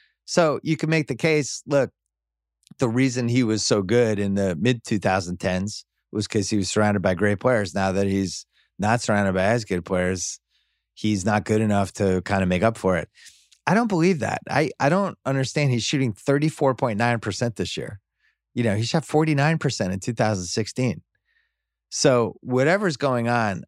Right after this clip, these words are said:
I think it's one of the weirder basketball subplots I can remember, because I, I think after the two thousand nineteen season, I would have said, uh, Draymond's probably a Hall of Famer.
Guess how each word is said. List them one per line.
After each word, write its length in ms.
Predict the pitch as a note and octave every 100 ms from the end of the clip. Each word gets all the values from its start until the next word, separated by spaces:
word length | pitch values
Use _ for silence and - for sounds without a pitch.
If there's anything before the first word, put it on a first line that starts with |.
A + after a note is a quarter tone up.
| -
I 100 | C#3+
think 220 | C#3+ F3+
it's 160 | C#3+ -
one 180 | B2+
of 80 | B2+
the 100 | A2
weirder 680 | G2+ A2 A#2 A2+ A2+ G#2+ G2+ _ _ _ _ _ _ _
basketball 580 | - B2 A#2 - A#2+ A2+
subplots 540 | G2+ A2 G2 A2+ G#2
I 100 | G2+
can 160 | G2 G2
remember, 420 | F#2+ G#2 E3+ A#2+ F#2
because 580 | G2 A#2+ G#2+ F2 - - _ _ _ _ _ -
I, 140 | B2+ -
I 100 | B2+
think 280 | F3+ F3+ - _ _ _ _ _ _
after 320 | C3 D#3+ F#3
the 140 | C#3+ A#2
two 200 | - C#3
thousand 380 | C3+ B2 A2
nineteen 400 | A2 A2+ G#2 A2+
season, 460 | F#2+ F#2+ E2+ - - _ _ _ _ _ _ _ _ _ _ _ _ _ _ _ _ _
I 100 | A#2
would 160 | C3+ D3+
have 120 | C#3
said, 260 | - A#2 G#2+
uh, 320 | G2 - -
Draymond's 460 | - B2 A#2 A2+
probably 280 | - G#2+ G#2+
a 40 | G#2+
Hall 140 | A2+
of 80 | A2
Famer. 400 | C3 D#3 -